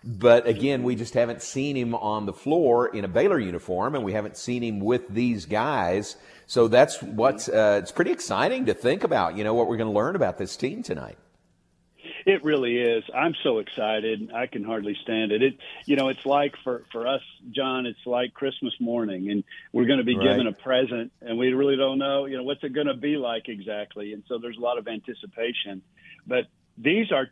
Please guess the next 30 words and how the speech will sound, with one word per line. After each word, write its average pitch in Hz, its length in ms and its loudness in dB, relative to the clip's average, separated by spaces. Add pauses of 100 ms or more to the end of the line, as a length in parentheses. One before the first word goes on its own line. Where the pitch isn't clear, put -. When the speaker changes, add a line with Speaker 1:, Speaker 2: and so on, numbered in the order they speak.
Speaker 2:
two 143 180 -2
big-time 127 480 -8
programs. 98 640 -10
John, 113 160 -4
I'm 120 100 -2
looking 139 300 0
at 117 80 -4 (120)
some 123 220 -2
of 104 80 -6
the 98 100 -2 (160)
stats 107 280 4 (100)
coming 110 220 -4
into 107 120 -2
the 95 80 -4
game. 104 460 0 (560)
Over 139 140 -4
the 123 80 -4
past 131 260 -2 (100)
four 127 140 -2
years, 113 480 -2
Baylor 123 280 -2
is 110 140 -6
the 101 100 -4
winningest 135 720 -2
Power 120 380 -4
Five 110 280 -4
program 113 580 -4 (140)
in 135 420 0
the 120 240 0 (140)
country. 156 480 -4